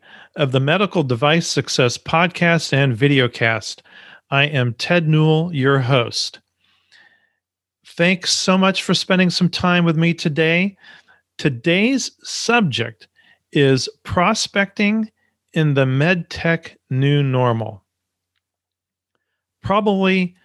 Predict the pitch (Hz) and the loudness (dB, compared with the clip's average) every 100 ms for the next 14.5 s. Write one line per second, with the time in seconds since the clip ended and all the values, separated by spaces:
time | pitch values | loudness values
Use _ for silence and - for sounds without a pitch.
0 | _ _ - 120 123 208 220 240 226 - | _ _ -2 -2 0 -2 0 0 -2 -6
1 | - 139 135 131 - - 208 208 208 - | -2 0 2 0 -2 -2 -2 0 -4 -4
2 | - 156 139 - 147 147 135 135 113 127 | -2 0 0 -2 -2 0 0 0 2 2
3 | 117 120 - _ _ _ _ _ _ _ | 2 -2 -18 _ _ _ _ _ _ _
4 | _ _ _ 165 151 220 196 180 180 190 | _ _ _ -2 0 0 2 2 2 0
5 | 135 127 143 160 165 127 120 - 123 117 | -2 0 0 0 2 0 0 -2 0 2
6 | 117 110 123 127 120 113 - 160 180 175 | 0 -4 -4 -2 0 -2 -2 0 2 2
7 | 175 170 170 - _ _ 123 131 160 165 | 2 2 -2 -6 _ _ -6 0 0 0
8 | 165 160 160 160 160 _ _ _ _ _ | 0 2 2 0 -4 _ _ _ _ _
9 | _ 139 123 - 165 165 165 139 131 120 | _ -2 -2 0 0 0 0 0 0 -4
10 | - 135 117 160 170 156 165 160 135 135 | -8 -6 -2 -2 -2 -2 0 0 2 2
11 | 143 135 131 123 107 147 - 120 117 135 | 2 2 2 0 0 -2 -2 -2 -2 -4
12 | - - _ _ _ _ _ _ - 135 | -10 -16 _ _ _ _ _ _ -2 0
13 | 135 131 - - 165 196 185 185 - 151 | 0 -2 -4 -4 0 0 0 -2 -2 0
14 | 147 - 151 147 | 0 -2 -2 -2